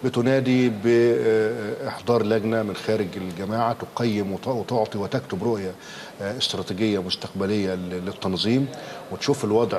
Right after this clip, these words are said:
رايح فين، لأنه تعمل تقدير للموقف العام وتعمل مراجعات لل-، للموضوع.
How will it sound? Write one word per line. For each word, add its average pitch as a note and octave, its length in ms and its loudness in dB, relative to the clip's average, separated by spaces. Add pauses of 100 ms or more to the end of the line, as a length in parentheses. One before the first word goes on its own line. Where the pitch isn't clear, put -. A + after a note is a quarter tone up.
رايح A2 220 0
فين، B2 420 2
لأنه F#2+ 480 -4
تعمل C3 260 4
تقدير A#2 440 2
للموقف A#2 640 2 (280)
العام C#3+ 420 4
وتعمل C#3 540 4
مراجعات A#2+ 540 4
لل-، G2+ 220 0
للموضوع. F#2+ 480 -2